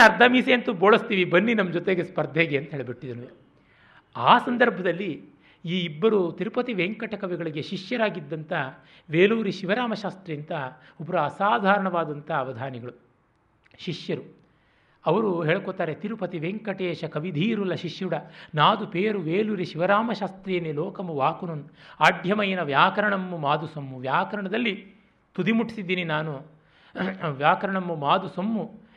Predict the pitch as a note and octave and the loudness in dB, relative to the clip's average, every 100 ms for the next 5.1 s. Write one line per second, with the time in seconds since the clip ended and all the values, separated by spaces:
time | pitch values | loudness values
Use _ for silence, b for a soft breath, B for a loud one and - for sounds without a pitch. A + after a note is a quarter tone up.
0 | b F3+ E3 F#3 A3+ G#3+ - E3 G3 G#3+ | b -4 6 6 6 2 -2 4 6 8
1 | G#3 F3 - F3 D#3+ D3 D3 F#3+ G#3 G3+ | 4 0 -2 4 4 4 2 2 4 6
2 | A3+ A3+ G#3 G3 F#3 F3 D#3 C3+ - - | 6 6 0 0 0 0 0 -2 -10 -6
3 | D3+ E3+ G3 F#3+ G3 A3 G3+ F#3+ F#3 F3 | 0 0 0 2 2 2 0 2 0 0
4 | F3 D#3 D#3 D3+ C#3+ D#3+ G3 F3 D#3 D#3 | -2 -4 -4 -4 -4 0 6 6 6 0